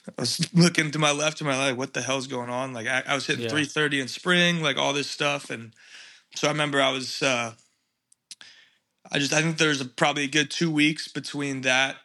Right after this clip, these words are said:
Speaker 1: two and a half weeks between that second spring and, and, um, when they called me telling me I, I was gonna get sent to the alternate site. And that day <clears throat> I got called, I got called,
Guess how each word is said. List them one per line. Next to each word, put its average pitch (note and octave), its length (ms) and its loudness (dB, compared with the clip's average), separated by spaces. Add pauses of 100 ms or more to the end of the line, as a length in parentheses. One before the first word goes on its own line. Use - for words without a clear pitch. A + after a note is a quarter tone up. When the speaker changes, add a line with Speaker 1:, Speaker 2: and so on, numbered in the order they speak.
(120)
Speaker 1:
two F#3 140 0
and E3+ 80 4
a D#3 40 0
half D#3 240 2
weeks D3+ 240 -2
between C3 560 -6 (180)
that C3 200 -2
second C#3+ 340 -2
spring D3 460 -2
and, B2 340 -4
and, B2+ 300 -4
um, A2+ 500 -4
when C#3 180 -4
they C3 120 0
called C3+ 280 -4
me C3+ 120 -4
telling C3 280 -6
me C3 120 -4
I, B2 240 -4
I C3+ 100 -6
was B2+ 120 -6
gonna C3 160 -6
get B2 160 -6
sent C#3 280 -8
to C#3+ 60 -14
the C3+ 100 -8
alternate C#3 420 -6
site. D3 360 -4
And A#2 260 -14 (840)
that C#3+ 260 2
day C#3+ 360 4 (160)
<clears throat> A3 200 4
I D3+ 80 6
got D3 240 0 (100)
called, D3+ 440 0 (100)
I D3+ 80 0
got C#3+ 180 0
called, D#3 420 0